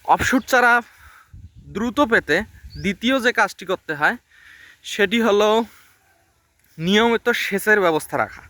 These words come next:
সৌদি খেজুর কিন্তু দর্শক পানি খুবই পছন্দ করে, সেক্ষেত্রে আপনারা যদি নিয়মিত সেচ প্রদান করেন, এবং গাছের গোড়ায় যখন আমি আগেই বললাম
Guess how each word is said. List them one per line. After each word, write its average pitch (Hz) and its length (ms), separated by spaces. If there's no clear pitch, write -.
সৌদি 196 300
খেজুর 240 260
কিন্তু 233 280
দর্শক 233 260
পানি 214 280
খুবই 226 300
পছন্দ 165 400
করে, 113 200
সেক্ষেত্রে 214 520
আপনারা 202 240
যদি 208 220
নিয়মিত 214 440
সেচ 214 280
প্রদান 185 300
করেন, 131 280
এবং 151 140
গাছের 170 240
গোড়ায় 190 240
যখন 190 200
আমি 175 220
আগেই 165 320
বললাম 165 200